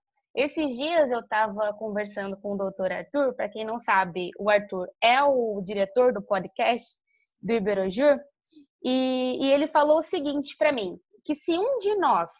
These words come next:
independentemente de suas indiferenças, né, na verdade,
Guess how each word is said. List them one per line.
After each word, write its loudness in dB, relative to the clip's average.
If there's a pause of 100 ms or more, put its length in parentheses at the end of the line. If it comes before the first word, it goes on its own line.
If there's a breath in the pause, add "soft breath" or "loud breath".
(280)
independentemente -4
de -6
suas -2 (100)
indiferenças, -2 (840)
né, -2 (120)
na 0
verdade, 2